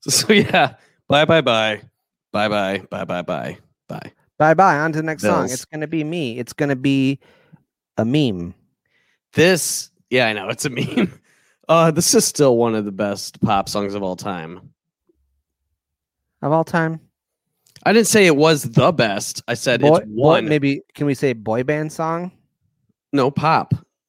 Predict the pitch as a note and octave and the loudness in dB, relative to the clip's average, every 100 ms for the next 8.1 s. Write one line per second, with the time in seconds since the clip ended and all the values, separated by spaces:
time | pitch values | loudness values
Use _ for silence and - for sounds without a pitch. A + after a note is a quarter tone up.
0 | _ B2 C#3 F3+ - D3 - G3 D#3 C#3+ | _ -6 0 -2 -2 -8 -4 -2 0 0
1 | - - D3+ D3 D#3 C#3 - D#3 D3 C#3 | -2 -4 -2 0 -2 -4 -6 -6 -6 -4
2 | - G3 A3+ B3 C4+ A#3 E3+ A#2 B2+ - | -4 -4 -6 -8 -6 0 0 0 -2 -6
3 | C#3 C3+ A#2+ C#3 B2 A2+ A2 A2+ A2+ A2+ | -6 -4 -4 -6 -6 -4 -4 -4 -4 -6
4 | - - C3 D3 - C#3+ B2+ G#2 F#2+ G2 | -8 -8 -8 -6 -2 2 2 0 -6 -12
5 | - - _ _ _ _ _ _ _ _ | -12 -14 _ _ _ _ _ _ _ _
6 | _ _ - F3 F3 D3+ C#3 - C#3 C#3 | _ _ 0 2 4 2 0 -2 0 0
7 | C3 C3+ D#3+ C3 B2 A2 C3+ G#2 A#2 G2+ | 2 0 0 0 0 0 -2 0 -2 -2
8 | - | -6